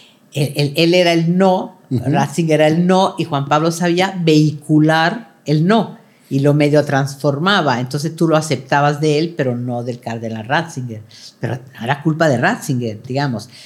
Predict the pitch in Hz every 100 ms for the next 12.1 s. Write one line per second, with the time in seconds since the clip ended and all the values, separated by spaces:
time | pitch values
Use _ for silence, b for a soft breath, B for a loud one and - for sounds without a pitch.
0 | B - 131 127 127 - 151 170 175 180
1 | 175 170 165 160 165 185 160 - 117 117
2 | - 147 151 160 170 160 160 151 160 165
3 | 156 170 156 151 135 123 - 127 127 127
4 | 127 143 139 143 139 143 135 135 143 139
5 | 147 147 151 - 120 156 165 185 160 120
6 | 180 262 170 113 - b b b b 143
7 | 175 156 135 208 - 147 127 110 - -
8 | _ 139 135 135 B B B - 139 170
9 | 170 180 - - - 185 202 202 196 170
10 | 147 127 - - _ _ 185 170 160 165
11 | 190 208 165 131 113 120 117 113 - 175
12 | -